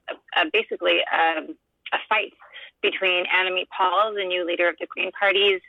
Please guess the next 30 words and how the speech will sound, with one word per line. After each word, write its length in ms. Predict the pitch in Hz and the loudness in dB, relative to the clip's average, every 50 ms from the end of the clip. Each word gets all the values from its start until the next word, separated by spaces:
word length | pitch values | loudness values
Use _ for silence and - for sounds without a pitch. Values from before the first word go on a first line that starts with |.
| _ _ - - - - - _ _ - | _ _ -20 -20 -20 -20 -20 _ _ 0
um, 140 | 185 180 175 | 0 0 0
her 180 | - - 233 240 - - | 2 2 2 2 2 0
senior 340 | 220 214 202 185 185 180 170 | -2 0 0 2 2 4 4
advisor, 800 | 165 156 147 156 156 165 160 160 - 185 185 180 180 180 180 - - | 4 2 2 2 2 2 0 0 2 2 4 4 4 4 2 0 -2
and, 600 | - 185 180 175 175 175 175 175 175 175 175 160 | -2 2 2 4 4 4 2 0 -2 -4 -4 -6
uh, 340 | - - - 120 - - 196 | -4 -2 0 0 0 0 0
M 100 | 190 185 | -2 -2
Ps 400 | - - - 196 196 214 214 - - | -6 -6 -2 0 2 2 2 2 2
Jenica 320 | 196 180 180 180 160 190 | 2 2 2 2 0 0
Atwin 360 | 165 - - 165 - 185 180 | 0 2 0 -2 -2 -6 -8
and 160 | 175 175 175 170 | -8 -10 -12 -12
Paul 240 | - - 165 160 165 | -4 -2 0 0 0
Manley, 580 | 175 190 208 233 247 254 254 262 262 269 269 _ _ _ _ _ - - _ - - | 0 0 2 2 2 0 0 0 0 0 -4 _ _ _ _ _ -20 -20 _ -6 0
who 280 | - 247 240 240 233 220 - - | 2 4 4 4 4 2 0 -2
publicly 460 | - 220 196 208 214 - - 208 202 | -2 0 0 0 -2 0 2 0 2
made 240 | 196 190 190 190 185 | 2 2 2 2 0
comments, 560 | - - 190 180 185 190 185 180 170 - - - - - _ - | 0 0 2 2 4 4 2 2 0 -2 -10 -18 -20 -18 _ 2
um, 400 | 175 175 175 175 170 165 170 175 - - - - - - _ _ - | 4 4 6 4 4 0 -2 -10 -12 -16 -20 -20 -20 -20 _ _ 0
siding 340 | 233 226 233 226 226 214 185 | 0 2 2 2 0 -2 0
basically 460 | 180 185 180 - - - - 180 170 | 0 0 0 -2 -6 -4 -2 0 0
with 180 | 156 165 170 - | 0 -2 -2 -2
the 100 | 220 214 - - | -4 -6 -2 0
Palestinian 720 | 180 170 170 170 - _ - 185 185 180 175 170 165 160 - | 0 2 2 0 -2 _ -6 -4 -2 -2 -4 -4 -6 -8 -2
side 460 | - 165 151 156 165 175 185 190 180 - - - | 0 2 2 4 4 2 2 2 0 -4 -2 2
on 380 | 170 175 175 170 170 170 165 - | 2 4 4 2 2 -2 -2 0
the, 460 | 170 165 160 160 156 156 156 156 - 160 - | 2 2 4 4 6 4 4 4 2 2 2
um, 200 | 165 160 160 165 - - 170 | 0 0 -2 -2 -6 -6 -6
Israel-Palestine 1040 | - - 165 160 160 165 - - - - 160 165 170 - _ - 160 160 160 165 160 | -2 0 2 2 4 4 2 2 2 2 4 2 2 0 _ -2 -2 -2 -2 -4 -6
issue, 360 | - - - - 247 302 370 - _ - - - - - _ _ | -8 -6 -2 2 2 2 2 2 _ -16 -16 -16 -16 -16 _ _
where, 520 | - 185 170 196 185 185 180 180 180 175 | 0 4 4 6 6 6 4 4 4 4